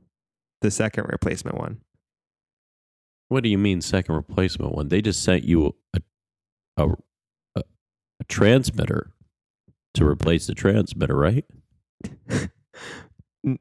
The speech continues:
Speaker 1: no, they replaced the whole thing.
Speaker 2: They gave, once again, ladies and gentlemen, I swear on a stack of my chicken parms, I did not know this. I th-, I honestly thought they just sent you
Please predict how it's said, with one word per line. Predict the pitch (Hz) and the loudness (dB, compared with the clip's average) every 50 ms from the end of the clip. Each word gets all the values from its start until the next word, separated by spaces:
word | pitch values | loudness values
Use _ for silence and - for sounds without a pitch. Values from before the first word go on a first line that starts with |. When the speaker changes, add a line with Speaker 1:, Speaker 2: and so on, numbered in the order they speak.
| _ - - - _ | _ -18 -20 -20 _
Speaker 1:
no, | - 135 147 165 175 143 | -2 2 6 6 6 6
they | 117 117 117 | 6 6 4
replaced | 117 117 113 - - 139 131 123 - - | 4 4 4 2 2 2 2 2 0 0
the | 131 | 2
whole | 107 117 117 117 110 | 4 6 6 4 4
thing. | - - 104 101 95 98 - - - | 2 -2 -6 -6 -6 -8 -10 -14 -12
Speaker 2:
They | - 117 110 139 160 165 156 | -6 2 6 8 8 8 8
gave, | 123 113 170 165 160 147 - - - - - - - _ _ _ _ _ _ _ _ _ _ _ _ _ _ _ _ _ _ _ _ _ _ _ _ _ _ _ _ _ _ _ _ _ _ _ _ _ _ _ _ _ _ _ | 6 6 8 8 8 6 4 0 -16 -20 -20 -20 -20 _ _ _ _ _ _ _ _ _ _ _ _ _ _ _ _ _ _ _ _ _ _ _ _ _ _ _ _ _ _ _ _ _ _ _ _ _ _ _ _ _ _ _
once | - 120 135 139 117 - 95 | -6 -2 -2 -2 0 0 0
again, | 82 76 82 80 78 | 2 4 4 4 4
ladies | 78 78 80 73 78 | 4 4 4 4 2
and | 82 80 | 2 2
gentlemen, | 76 82 80 78 78 80 80 73 - - | 4 4 4 4 4 2 2 0 0 2
I | 87 98 98 | 4 4 4
swear | - - - - - 98 95 90 87 85 82 - - | 2 0 -4 0 2 4 4 4 4 2 0 -2 -2
on | - 80 73 | -4 -2 -2
a | 71 71 | -2 -4
stack | - - - - - 92 85 80 80 - - | -4 -8 -6 -4 0 0 0 0 -2 -4 -6
of | 71 | -6
my | 76 76 76 80 80 | -4 -2 -2 -2 -4
chicken | - - - 82 - 76 73 73 | -4 -6 -8 -6 -6 -8 -10 -10
parms, | - - 78 78 78 76 71 69 71 _ _ _ _ _ _ _ _ _ _ _ _ _ _ - | -10 -12 -12 -12 -12 -14 -16 -18 -20 _ _ _ _ _ _ _ _ _ _ _ _ _ _ -4
I | 98 104 | -2 -2
did | 98 90 92 82 | -2 -2 -4 -2
not | 82 80 80 78 - | -2 -2 -4 -4 -2
know | 82 80 78 78 73 | 0 2 2 2 2
this. | 69 73 - - - - - _ - | 0 -2 -4 -4 -6 -8 -10 _ 0
I | 95 113 - | 0 0 0
th-, | - - _ _ - | 0 -4 _ _ -4
I | 82 90 87 - - | -4 -4 -4 -4 -2
honestly | 101 107 107 113 113 - - - 98 87 | -2 0 0 0 -2 -2 -2 -2 -2 -2
thought | - 92 87 85 85 - | 0 -2 -2 -2 -2 -2
they | 85 | -4
just | 76 85 87 - - | -4 -4 -4 -4 -4
sent | - 87 85 - - | -6 -6 -6 -4 -4
you | 90 87 85 85 87 | -2 0 0 0 -2